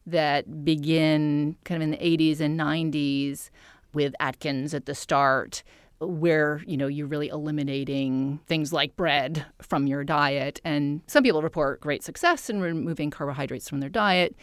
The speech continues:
And now that has kind of transformed into the keto diet. And, and then, of course, there's a paleo diet, and all these diets would eschew wheat, right, or grains of most kinds. And there's probably some conflation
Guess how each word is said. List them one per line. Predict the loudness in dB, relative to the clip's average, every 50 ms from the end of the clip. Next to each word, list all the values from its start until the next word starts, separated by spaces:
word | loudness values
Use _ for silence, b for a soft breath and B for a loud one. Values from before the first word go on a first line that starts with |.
| b b b
And | -2 0 0
now | 2 2 2 4 4 4 2 2 0 -2 -6 -8 -6
that | -4 -2 -2
has | -2 -4 -4
kind | -4 -6 -6
of | -6
transformed | -6 -6 -6 -6 -8 -8 -6 -6 -6 -4
into | -6 -8 -8
the | -8 -8 -8
keto | -4 -2 4 6 6 6 6
diet. | 4 2 2 0 0 -2 -2 -4 -2 -2
And, | 0 0 0 0
and | 0 0 0
then, | 0 0 -2
of | -2 -4
course, | -4 -6 -4
there's | -2 -2 -2 -2
a | -2
paleo | 0 2 4 6 8 8 8 6 6
diet, | 4 4 2 4 2 2 0 0
and | -2 -2 0
all | 2 4 4 4
these | 4 0 -2 0
diets | -2 0 0 0 0 -2 -4 -6 -6
would | -4 -2 -2 -2
eschew | -2 -4 -4 -2 -2 -2 -2 -2 -4 -4 -6 -6 -8 -10 -10 -12 -10 -4
wheat, | -4 -4 -4 -4 -8 -12 -12 -12 -12 -10 -8
right, | -4 -2 -2 0 0 0 0 -2 -4 -6
or | -6 -6 -4
grains | -4 -2 2 2 4 4 4 2 0 -2 -4 -6 -6
of | -8 -8 -6 -4 -4
most | -4 -4 -4 -6 -10 -6
kinds. | -2 0 0 0 2 2 0 0 -2 -4 -8 b b b b b b b b b
And | 2 4 6 6
there's | 6 6 4 0 -6
probably | -2 2 4 4 4 4 4 2 2
some | 2 2 0 0 0
conflation | -2 -2 -2 -4 -4 -4 0 2 4 4 4 4 2 2 2 2 2 2 2 0 0 -2 -4 -6